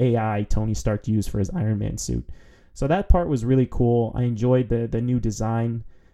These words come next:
more modern take on, uh, Mysterio's costume. And, uh, I also, we've, we've discussed this before, I just really like the fact that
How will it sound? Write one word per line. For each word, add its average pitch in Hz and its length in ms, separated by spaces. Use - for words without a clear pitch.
more 117 160
modern 113 440
take 123 440
on, 110 360
uh, 107 280
Mysterio's 117 560
costume. 123 600
And, 139 440
uh, 139 340
I 143 120
also, 156 640
we've, 139 280
we've 143 200
discussed 151 420
this 127 80
before, 127 480
I 139 100
just 156 200
really 127 240
like 120 220
the 120 80
fact 117 400
that 113 320